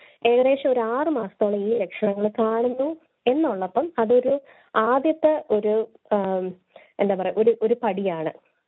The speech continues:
ഇത് നം-, എ ഡി എച്ച് ഡി നമുക്ക് ഒന്ന് ഡിറ്റക്ട് ചെയ്യാനായിട്ട്. പിന്നെ അത് കഴിഞ്ഞിട്ട് ചെയ്യാവുന്നത്, അഥവാ ഈ ലക്ഷണങ്ങൾ വളരെ സ്ട്രോങ് ആയിട്ട് നിൽക്കുകയാണെന്നുണ്ടെങ്കിൽ ചില സ്ക്രീനേഴ്സ് ഉണ്ട്,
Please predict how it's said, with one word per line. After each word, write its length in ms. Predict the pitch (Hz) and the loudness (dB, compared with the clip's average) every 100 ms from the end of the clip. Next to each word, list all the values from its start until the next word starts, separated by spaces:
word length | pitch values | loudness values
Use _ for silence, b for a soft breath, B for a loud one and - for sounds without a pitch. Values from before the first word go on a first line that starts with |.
| _ | _
ഇത് 220 | 202 202 | -2 0
നം-, 180 | 190 175 | -4 -2
എ 300 | 196 190 190 | -2 0 -2
ഡി 80 | 185 | -2
എച്ച് 240 | 185 - | -4 -2
ഡി 40 | 196 | -2
നമുക്ക് 500 | 190 175 170 254 453 b b b _ | -2 -4 -2 -2 -4 b b b _
ഒന്ന് 500 | 190 190 196 196 - | -2 0 0 -2 -4
ഡിറ്റക്ട് 380 | 190 - 180 - | -2 -2 -2 -2
ചെയ്യാനായിട്ട്. 520 | 180 156 156 127 - - - _ _ _ b b b - | -2 -4 -4 -6 -8 -14 -18 _ _ _ b b b -2
പിന്നെ 160 | 302 311 | 0 2
അത് 200 | 247 359 | 0 0
കഴിഞ്ഞിട്ട് 480 | 370 240 247 254 294 240 | 2 2 2 0 -2 -2
ചെയ്യാവുന്നത്, 720 | 196 190 190 190 170 302 427 - | 0 -2 -2 -2 -2 -4 -4 -2
അഥവാ 460 | 226 269 311 349 330 | -2 0 -2 -2 -2
ഈ 240 | 226 285 381 | -2 0 0
ലക്ഷണങ്ങൾ 520 | 226 - 233 226 247 | -2 -2 -2 0 -2
വളരെ 380 | 208 196 220 285 | -2 -2 -2 -2
സ്ട്രോങ് 520 | - - 214 254 320 | -4 -2 0 0 0
ആയിട്ട് 280 | 208 190 196 | -2 -2 -6
നിൽക്കുകയാണെന്നുണ്ടെങ്കിൽ 960 | 180 214 196 190 185 165 165 165 180 494 b b b b | -2 -2 -2 -2 -2 -2 -2 -2 -2 -4 b b b b
ചില 320 | _ - 240 | _ 0 0
സ്ക്രീനേഴ്സ് 760 | 277 - 285 277 294 302 285 165 | -2 -2 -2 0 2 2 2 -2
ഉണ്ട്, 200 | 143 | -4